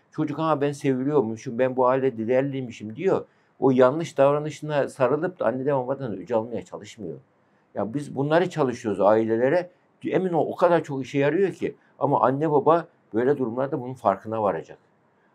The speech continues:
Bu, buna farkına varırsa bu, bu tonda düzelme oluyor. Anne baba da iyi niyet varsa, sevgi varsa ama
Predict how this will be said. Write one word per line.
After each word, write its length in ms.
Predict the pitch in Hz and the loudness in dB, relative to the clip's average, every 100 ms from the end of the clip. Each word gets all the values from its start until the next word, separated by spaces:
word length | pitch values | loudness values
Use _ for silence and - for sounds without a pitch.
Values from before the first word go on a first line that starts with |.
| _ | _
Bu, 240 | 87 104 - | -6 -6 -4
buna 220 | 110 123 | -6 -6
farkına 480 | 120 120 113 123 127 | 2 2 2 0 2
varırsa 500 | 139 147 143 113 87 _ _ _ - | 2 2 2 0 0 _ _ _ -8
bu, 240 | 101 82 80 - | -6 -6 -12 -14
bu 140 | 95 | -12
tonda 320 | 98 95 92 85 | -6 -4 -2 -4
düzelme 400 | 82 95 85 82 | -2 -4 -4 -8
oluyor. 320 | 78 82 - | -8 -8 -4
Anne 400 | - 117 135 120 | -2 -2 -2 -2
baba 180 | 127 135 | -2 -2
da 40 | |
iyi 320 | 123 117 135 135 | -4 -2 -2 0
niyet 280 | 139 135 | -2 0
varsa, 480 | 131 139 131 - 82 - _ _ | 2 2 2 -2 -4 -6 _ _
sevgi 440 | - 135 127 113 139 | 0 4 4 4 6
varsa 340 | 139 135 98 | 6 6 2
ama 320 | 104 120 98 | 4 2 0